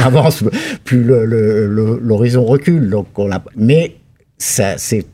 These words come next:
je pense que le fond c'était de répondre à cette question-là, de pas accepter d'avoir tout un domaine aussi important que la vie et la médecine dans lequel on comprend rien.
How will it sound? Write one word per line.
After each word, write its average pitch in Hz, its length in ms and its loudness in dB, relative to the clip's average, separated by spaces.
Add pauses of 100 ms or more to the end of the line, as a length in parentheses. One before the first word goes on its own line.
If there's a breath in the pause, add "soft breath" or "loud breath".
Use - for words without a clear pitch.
(140)
je 90 180 -8
pense 156 280 -4
que - 80 -2
le 104 40 -2
fond 190 220 -4
c'était 135 300 -4
de 113 240 -2
répondre 107 420 -2
à 117 40 -2
cette - 220 -8
question-là, 110 600 -4 (560 soft breath)
de 104 160 -4 (160)
pas 160 80 -2
accepter 139 920 0
d'avoir 98 420 -4
tout 170 200 -4
un 139 140 0
domaine 139 580 -2 (1080)
aussi 117 260 0
important 117 480 -2
que - 80 -6
la 101 80 2
vie 107 160 -2
et 104 60 0
la 95 100 -2
médecine 92 400 -2
dans 104 140 -2
lequel 120 200 -2
on 104 100 -4
comprend 95 320 -6
rien. 71 160 -4